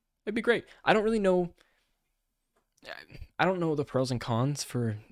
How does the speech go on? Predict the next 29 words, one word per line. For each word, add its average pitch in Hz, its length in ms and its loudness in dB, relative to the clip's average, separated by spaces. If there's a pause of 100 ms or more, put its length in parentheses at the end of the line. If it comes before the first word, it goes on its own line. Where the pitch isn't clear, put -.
(100)
an 127 80 -2
acquisition 113 580 -2
like 92 160 -10
this, - 360 -4 (680)
I - 100 -8
guess, - 440 -2 (140)
except 127 340 0
unless 135 280 2
they're 143 120 6
getting 131 180 6
more 120 140 2
money. 113 420 -2 (1900)
Like, 117 200 -4
uh, 95 80 -10 (240)
are 135 100 0
they 123 160 4
publishing, 135 560 4
n-, 127 180 -4
are - 140 4
Supermassive, 160 760 0 (460)
are 135 100 0
they 131 120 2
still 147 420 6
gonna 139 160 2
be 131 100 2
called 135 260 2
Supermassive? 127 520 -2
They're 127 100 -2
just 123 200 -4